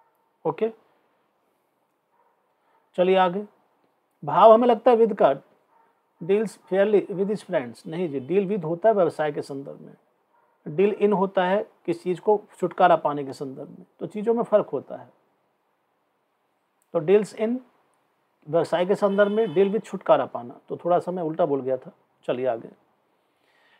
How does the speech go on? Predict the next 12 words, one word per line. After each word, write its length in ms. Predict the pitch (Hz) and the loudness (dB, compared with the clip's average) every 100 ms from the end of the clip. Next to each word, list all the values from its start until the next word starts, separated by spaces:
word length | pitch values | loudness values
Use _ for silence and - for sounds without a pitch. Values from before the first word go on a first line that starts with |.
| _ - | _ -2
He 80 | 226 | 4
never 360 | 226 226 254 | 8 10 10
despaired 600 | 208 202 196 - 208 240 | 8 6 6 6 4 4
success, 500 | 208 190 - 151 113 - 165 | 4 0 0 -6 -8 -16 0
despair 420 | 185 190 - 226 | 2 2 4 4
होता 220 | 202 196 | 4 2
है 60 | 226 | 2
निराश 380 | 190 185 180 175 | 4 4 4 2
होना, 200 | 185 185 | -6 -4
हताश 480 | 156 160 170 175 - | -4 -4 0 0 -2
होना, 200 | 175 165 | -6 -6
भटकना, 500 | 139 139 160 156 156 | -6 -6 -6 -6 -10